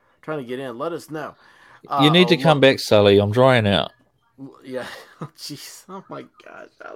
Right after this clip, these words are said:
Speaker 1: love that. Uh, but, um, <laughs>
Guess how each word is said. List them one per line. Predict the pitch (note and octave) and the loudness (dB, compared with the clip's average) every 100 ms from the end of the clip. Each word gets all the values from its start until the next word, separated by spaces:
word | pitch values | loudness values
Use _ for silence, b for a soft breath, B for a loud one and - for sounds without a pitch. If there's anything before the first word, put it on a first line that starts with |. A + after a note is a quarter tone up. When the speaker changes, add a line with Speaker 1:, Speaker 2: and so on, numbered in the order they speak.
| - | -16
Speaker 1:
love | - - | -16 -14
that. | G1+ - - _ _ G3+ G#3+ G#3+ G3+ F#3+ - | -12 -14 -16 _ _ -14 -12 -12 -12 -14 -10
Uh, | D#3+ F#3+ F3 D#3+ C#3+ C3 | -4 -2 0 0 -2 -4
but, | B2 D#3+ D#3 G#2 - | -6 -6 -6 -10 -12
um, | D#3 D3 C#3 B2+ A#2 G#2+ _ _ | -6 -4 -4 -6 -12 -18 _ _
<laughs> | _ | _